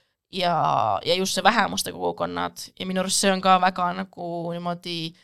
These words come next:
äh, ühenduses just sükest ka droogide tarbimisega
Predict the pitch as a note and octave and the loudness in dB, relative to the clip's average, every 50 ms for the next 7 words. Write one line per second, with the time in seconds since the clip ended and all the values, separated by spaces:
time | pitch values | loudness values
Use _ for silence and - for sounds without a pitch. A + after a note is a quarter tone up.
0 | _ _ _ _ _ _ _ _ _ _ _ _ _ _ _ F#3 F#3+ F#3+ F#3+ F#3+ | _ _ _ _ _ _ _ _ _ _ _ _ _ _ _ 2 4 4 4 6
1 | F#3 F#3 F#3+ F#3 F#3 G3 G3+ C4+ C4 C4 B3+ G#3 F#3+ F3+ E3+ F#3+ - - F#3 F3 | 6 6 6 6 4 4 4 4 6 6 6 4 4 2 -2 -4 -2 -2 -2 -2
2 | F#3 - - F#3+ F#3+ - - F#3 F3+ F3+ F#3+ F#3+ - - - - G3 - D4 D#4+ | -2 -2 -2 0 0 -2 -2 -4 -6 -6 -6 -6 -6 -4 -4 -4 -2 2 4 4
3 | A3+ A#3 - - - F#3 E3 - D3+ - - - - - - - - C2+ - | 4 4 2 0 0 0 0 -2 -6 -10 -10 -10 -10 -10 -10 -10 -10 -10 -10